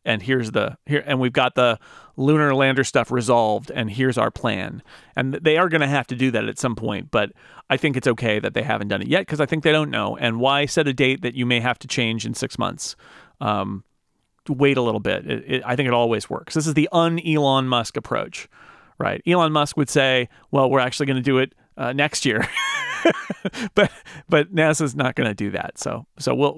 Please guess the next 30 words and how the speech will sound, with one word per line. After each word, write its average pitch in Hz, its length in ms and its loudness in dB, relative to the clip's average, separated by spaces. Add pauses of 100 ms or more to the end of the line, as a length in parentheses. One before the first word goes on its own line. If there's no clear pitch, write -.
we'll 175 220 4
get 180 120 4
a 151 60 4
date 139 300 0
from 135 160 -2
them 117 260 0
when 113 160 -2
they 110 140 -2
feel 113 240 -2
a - 20 -2
little 110 240 -4
bit 104 180 -6
better 107 220 -2
about 104 260 -2
it 95 120 -6
and 104 260 -8
think 113 240 -2
that 107 140 -4
they 107 100 -4
can 110 220 -10
roll 107 240 -2
it 104 40 -2
out 95 160 -4
as 98 120 -8
something 107 300 -6
that 101 120 -10
seems 98 320 -8
like - 180 -10
good 123 200 -2
news. - 260 -12